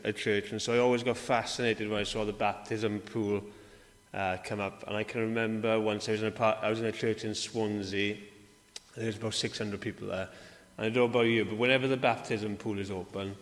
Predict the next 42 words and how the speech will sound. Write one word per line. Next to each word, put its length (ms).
there's 120
always 220
been 160
a 100
little 180
bit 180
of, 280
in 160
me 160
that 300
has 100
wanted 380
someone 340
to 80
fall 420
in. 220
I 1160
don't 120
know, 240
but 160
we 120
were 40
in 120
this, 280
we 120
were 80
in 40
this 240
church 240
in 100
Swansea, 680
and 120
it 80
had 100
an 140
extension. 840
So 120
the 80
baptism 500
pool 280
was 140
almost 600